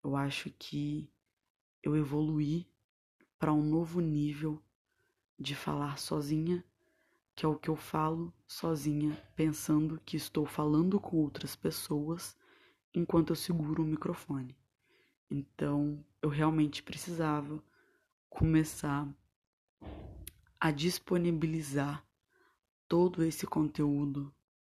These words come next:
que não tem nenhum tipo de utilidade real pras pessoas que não aguentam mais os conteúdos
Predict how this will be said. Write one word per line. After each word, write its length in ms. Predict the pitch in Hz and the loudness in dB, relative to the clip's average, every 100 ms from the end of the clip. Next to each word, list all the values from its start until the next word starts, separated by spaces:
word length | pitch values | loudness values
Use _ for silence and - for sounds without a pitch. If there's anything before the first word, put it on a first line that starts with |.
| _ _ - | _ _ -4
que 140 | 151 | 0
não 180 | 147 143 | 2 0
tem 260 | - 151 | 2 2
nenhum 380 | 147 147 147 170 | 4 2 2 0
tipo 720 | - - - 160 156 - 156 143 _ _ _ _ _ _ _ _ _ - - | -4 -4 0 0 -2 -8 -10 -10 _ _ _ _ _ _ _ _ _ -20 -16
de 800 | 139 135 143 143 143 139 139 _ _ _ _ _ _ _ _ _ | -10 -4 -2 0 -2 -4 -8 _ _ _ _ _ _ _ _ _
utilidade 1120 | 156 139 - 143 143 139 139 147 160 139 143 - _ _ _ _ - | -8 -6 -4 -2 -2 0 0 0 -2 -4 -10 -12 _ _ _ _ -16
real 580 | 143 151 143 135 151 180 _ _ _ _ _ _ _ | -4 0 0 0 -4 -8 _ _ _ _ _ _ _
pras 280 | - 160 - | -2 -2 -2
pessoas 880 | - 165 - 156 151 156 160 - - _ _ _ _ _ _ | -2 -2 0 2 4 2 -2 -8 -16 _ _ _ _ _ _
que 140 | - 156 | -4 2
não 200 | 156 156 | 2 2
aguentam 480 | 147 151 156 165 | 4 2 2 -2
mais 580 | 175 156 147 147 - - - _ _ _ - | 0 0 0 -2 -6 -12 -16 _ _ _ -10
os 120 | 151 | -8
conteúdos 960 | - 151 143 156 151 143 139 143 - | -2 -2 0 2 4 2 -2 -6 -10